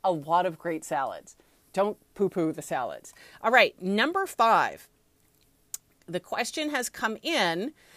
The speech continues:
"I am so busy, I just don't have a lot of time to,"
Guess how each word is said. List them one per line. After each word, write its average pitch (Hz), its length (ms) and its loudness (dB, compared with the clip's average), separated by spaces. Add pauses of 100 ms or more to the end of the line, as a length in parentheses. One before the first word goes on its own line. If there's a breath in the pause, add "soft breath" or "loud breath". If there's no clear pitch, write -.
(280 soft breath)
"I 233 160 2
am 453 220 -2
so 349 480 4
busy, 208 680 0 (400)
I 202 140 6
just 494 540 -2
don't 392 280 2
have 330 240 0
a 294 60 4
lot 285 320 2
of 320 120 -2
time 226 480 0
to," 185 680 4